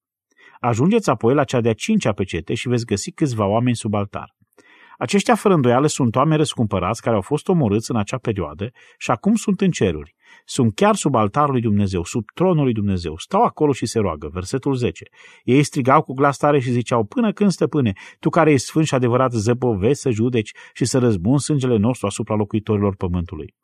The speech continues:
Pentru că în acest război și în acest carnagiu și în această foamete și în tot potopul de pe pământ, oamenii răscumpărați sunt măcelăriți de anticrist.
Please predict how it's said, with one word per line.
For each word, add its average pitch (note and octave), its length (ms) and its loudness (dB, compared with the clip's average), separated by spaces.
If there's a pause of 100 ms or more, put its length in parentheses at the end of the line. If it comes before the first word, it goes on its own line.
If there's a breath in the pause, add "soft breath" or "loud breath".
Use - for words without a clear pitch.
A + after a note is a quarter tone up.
(420)
Pentru F3 220 2
că F#3 60 4
în F3 60 4
acest A3 400 0
război A#2 400 2
și - 100 -8
în A#2 60 -2
acest G#2+ 260 -2
carnagiu G#2+ 580 -2 (220 loud breath)
și - 100 -10
în F#2+ 40 -2
această A#2+ 320 -2
foamete G#2 480 0
și - 160 -4
în F2+ 220 -2
tot G3+ 260 -4
potopul A2+ 540 -2
de G#2 140 -2
pe D3 120 -4
pământ, F2+ 460 -6 (260 loud breath)
oamenii G3+ 420 4
răscumpărați B2 680 0
sunt F#3 180 0
măcelăriți A#2+ 500 0
de A2 80 -2
anticrist. G#2 600 -6